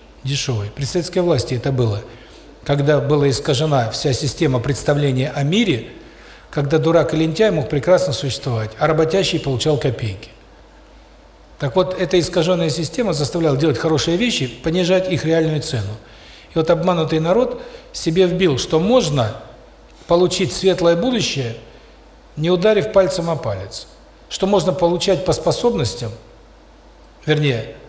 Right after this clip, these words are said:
а, получать по потребностям, а отдавать по способностям. А какие способности никого интересуют? А какие потребности тоже никого не те-, интересуют? Мечта о рае. Так вот, когда мы настраиваемся больше получить, чем отдать,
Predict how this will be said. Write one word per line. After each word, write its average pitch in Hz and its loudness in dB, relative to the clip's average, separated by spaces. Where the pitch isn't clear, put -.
а, - 0
получать 180 0
по 175 4
потребностям, 170 0
а 151 4
отдавать 185 2
по 180 2
способностям. 113 -2
А 180 -4
какие 214 -2
способности 156 -2
никого 147 -2
интересуют? 127 -4
А 135 -6
какие 180 0
потребности 165 -2
тоже 123 0
никого 117 -2
не 110 -2
те-, 113 -6
интересуют? 110 -6
Мечта 165 0
о 165 0
рае. 107 -2
Так 160 -2
вот, 202 0
когда 170 2
мы 175 0
настраиваемся 131 0
больше 143 0
получить, 156 0
чем 139 0
отдать, 233 -2